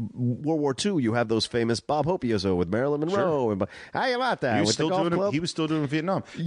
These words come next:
Speaker 1: Yeah,
Speaker 2: was still doing it in
Speaker 1: yeah.
Speaker 2: Desert Storm,
Speaker 1: That's true.
Speaker 2: Bob
Speaker 1: That's
Speaker 2: Hope.
Speaker 1: true. You're right. You're right. But this is not a
Speaker 2: This
Speaker 1: Bob
Speaker 2: is
Speaker 1: Hope
Speaker 2: not
Speaker 1: show.
Speaker 2: that.
Speaker 1: And I love the Coppola and, of course, Walter Murch, including in the editing, the shot of the Vietnamese people behind the fences
Speaker 2: Oh, yeah.
Speaker 1: eating their rice with their hands, watching the excesses of America.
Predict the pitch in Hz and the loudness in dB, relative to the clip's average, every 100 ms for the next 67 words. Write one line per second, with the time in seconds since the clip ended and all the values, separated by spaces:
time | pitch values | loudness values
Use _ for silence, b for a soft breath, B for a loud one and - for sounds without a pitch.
0 | 160 269 - 208 170 135 139 123 - 202 | 2 2 0 0 2 2 4 2 2 -2
1 | 208 185 - 247 320 156 82 71 156 117 | -2 -2 -2 0 2 2 0 0 2 4
2 | 113 104 87 98 92 95 92 - 92 87 | 4 2 2 2 4 2 2 2 2 2
3 | 87 139 120 - 120 151 175 - 165 156 | 0 -2 -2 -2 0 0 0 2 0 2
4 | 151 127 156 151 131 127 160 202 - - | 0 2 2 2 2 2 2 0 -2 -2
5 | 147 143 127 135 143 123 113 123 135 123 | 0 2 2 2 0 -2 -4 -2 -2 0
6 | 123 113 113 123 139 135 - 123 117 104 | 2 2 2 2 0 0 0 -2 0 0
7 | 117 110 107 104 117 107 101 104 131 107 | 2 2 2 0 2 2 2 2 2 0
8 | 90 B B 110 98 - 123 117 - - | -2 B B -2 0 0 0 0 -2 -2
9 | 107 104 101 95 98 117 113 117 110 110 | 0 2 2 0 0 0 2 2 2 2
10 | 113 107 - 123 104 98 95 104 107 107 | 2 0 0 0 2 0 0 0 2 2
11 | - 107 101 92 101 117 120 113 107 104 | 0 0 2 2 2 2 2 2 2 2
12 | 101 104 101 92 101 98 90 85 95 101 | 2 0 0 0 2 2 0 0 0 0
13 | - 98 92 B B B 101 120 - 117 | 0 0 0 B B B -4 -4 -2 -2
14 | - 107 92 95 90 87 90 90 82 80 | 0 0 0 0 0 0 0 2 2 0
15 | 73 | -2